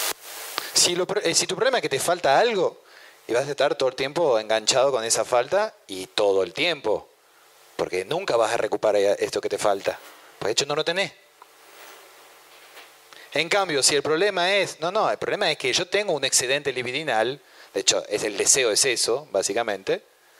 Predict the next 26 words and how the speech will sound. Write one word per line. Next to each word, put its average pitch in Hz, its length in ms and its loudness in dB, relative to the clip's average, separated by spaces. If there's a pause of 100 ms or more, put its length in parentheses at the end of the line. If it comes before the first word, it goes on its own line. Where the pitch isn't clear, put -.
(540)
y 135 100 -6
mi 143 100 -2
deseo 165 340 4
es 190 100 0
captado 196 380 2
por 156 160 0
otro. 143 340 0 (540)
Mi 143 160 -2
fuerza 214 400 2
libidinal 175 640 -2 (1200)
es 139 220 2
especificada 160 920 2
y 139 80 -6
me 131 100 -4
dice, 143 200 0
"Solo 220 440 4
podés 156 300 0
especificar 135 600 -2
tu 135 100 -6
libido 131 400 -2
ahí, 110 340 2 (1300)
no 135 260 0
donde 120 260 0
vos 123 200 2
quieras. 92 720 -2 (1000)
Ergo, 147 440 0